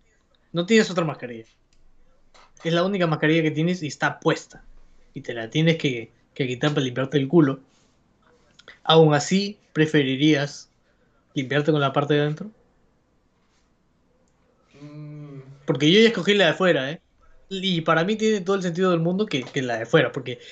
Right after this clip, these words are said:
Speaker 1: prefiero que la gente, aunque de todas maneras por fuera va a apestar a caca, pero,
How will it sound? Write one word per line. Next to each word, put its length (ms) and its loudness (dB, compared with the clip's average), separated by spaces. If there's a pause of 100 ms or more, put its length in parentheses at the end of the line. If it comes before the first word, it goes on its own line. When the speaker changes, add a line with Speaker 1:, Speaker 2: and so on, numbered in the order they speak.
(160)
Speaker 1:
prefiero 280 4
que 120 4
la 400 4
gente, 480 -2
aunque 480 -2
de 120 -12
todas 220 0
maneras 240 0
por 180 -2
fuera 180 6
va 80 4
a 40 0
apestar 460 -4 (300)
a 140 -8
caca, 340 -2
pero, 300 -8